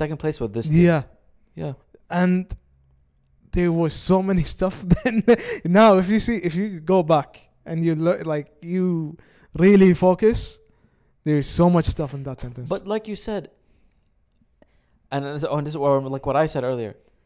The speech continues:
Speaker 1: he is misunderstood, and part of it is because he's actually doing, he's actually very loyal to his players.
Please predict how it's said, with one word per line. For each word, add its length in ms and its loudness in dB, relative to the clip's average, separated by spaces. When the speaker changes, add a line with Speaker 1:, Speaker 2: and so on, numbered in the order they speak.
Speaker 1:
he 320 -14
is 240 -4
misunderstood, 680 -8
and 140 -12
part 180 0
of 80 -6
it 40 -6
is 100 -14
because 460 -10
he's 320 -8
actually 300 -6
doing, 560 -6
he's 220 -10
actually 260 -8
very 240 -2
loyal 300 -2
to 100 -12
his 120 -10
players. 380 -10